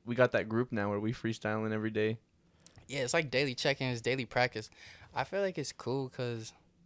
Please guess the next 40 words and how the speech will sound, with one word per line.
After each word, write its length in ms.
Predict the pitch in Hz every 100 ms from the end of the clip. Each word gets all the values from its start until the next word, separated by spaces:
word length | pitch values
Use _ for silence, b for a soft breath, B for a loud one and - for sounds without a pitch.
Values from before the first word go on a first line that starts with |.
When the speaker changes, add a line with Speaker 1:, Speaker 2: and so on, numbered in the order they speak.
| _ _ b b b b b b b b b b b _
Speaker 2:
it's, 480 | 123 135 - - - _ _ _ _ _ _ _ _
yeah, 140 | 135
it's 300 | 113 120 -
like 240 | 165 156 117 - - - -
freestyle, 560 | - 143 180 202 196 185
I 40 |
feel 180 | 175 165
like 200 | 156 135
it's 120 | 120
just 180 | 117 110
really 220 | 110 107
pushing 360 | 98 113 - 95
effort. 400 | 98 110 - 101 - _
It's 220 | 110 -
not 220 | 139 131
really 260 | 104 113 117
even 280 | 110 110 104
being 300 | 110 107 101
cool 400 | - - 113 110
and, 120 | 110 107
like, 240 | 104 101 -
having, 340 | - 110 110
like, 200 | 107 104
the 80 | 98
best 280 | 98 104 101
stuff. 320 | - 107 107
It's 160 | 101 -
just, 220 | 110 -
like, 200 | 104 98
if 140 | 107 -
you're 160 | 110
willing 280 | 104 110 110
to 60 | 104
put 240 | - 110
yourself 320 | 104 - 104
in 60 | 107
that 140 | 101
position 440 | - 104 104 - 104
and, 140 | 101
like, 160 | 101